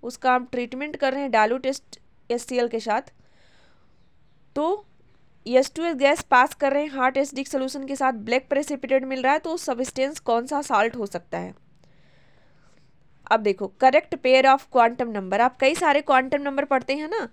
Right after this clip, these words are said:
प्रिंसिपल क्वांटम नंबर, azimuthal क्वांटम नंबर, मैग्नेटिक क्वांटम नंबर, स्पिन क्वांटम नंबर, तो कौन सा ब्रोमीन एटम है, उसके अनपेयर्ड इलेक्ट्रॉन के लिए कौन सा क्वांटम नंबर यहाँ पे सही होगा?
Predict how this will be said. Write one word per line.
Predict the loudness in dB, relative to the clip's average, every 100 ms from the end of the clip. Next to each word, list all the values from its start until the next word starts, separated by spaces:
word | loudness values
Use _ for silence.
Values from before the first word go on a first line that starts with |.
| _ _ _ _ 2
प्रिंसिपल | 2 2 0 0
क्वांटम | 4 4 4 -2
नंबर, | -4 -2 4 4 2 -4 -16 -20 -20 _ 2
azimuthal | 2 0 -4 0 0 4
क्वांटम | 4 4 2 2
नंबर, | 0 4 4
मैग्नेटिक | 4 2 2 0 0 0
क्वांटम | 4 4 2 -2
नंबर, | -2 -2 0 0
स्पिन | -2 -8 -4
क्वांटम | -2 -2 -2 -6
नंबर, | -6 -6 -8 -8
तो | -6
कौन | -2 -2 -2
सा | -4 -2
ब्रोमीन | 2 2 2 -2 -2
एटम | 0 -2 -2
है, | -6 -8 _ _ _ _ _ _ _ -6
उसके | -6 0 0
अनपेयर्ड | 0 2 2 4
इलेक्ट्रॉन | 4 0 0 2 2 0
के | -2
लिए | -2 -2
कौन | 0 -2
सा | -2 -4
क्वांटम | -2 -2 -2 -4 -4
नंबर | -4 -2 -2
यहाँ | -2 -4
पे | -6 -8
सही | -6 -6 -4
होगा? | -6 -10